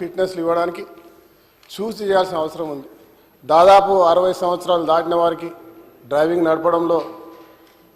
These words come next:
నడపనీయకుండా పిల్లల జాగ్రత్త గురించి మనం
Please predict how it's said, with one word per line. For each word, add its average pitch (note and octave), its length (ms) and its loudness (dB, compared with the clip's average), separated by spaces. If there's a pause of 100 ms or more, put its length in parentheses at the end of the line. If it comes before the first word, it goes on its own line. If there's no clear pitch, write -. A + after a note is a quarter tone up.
నడపనీయకుండా F3+ 680 2 (320)
పిల్లల F3 240 4 (100)
జాగ్రత్త E3 400 2
గురించి D#3+ 300 -6 (1200)
మనం D#3 160 -2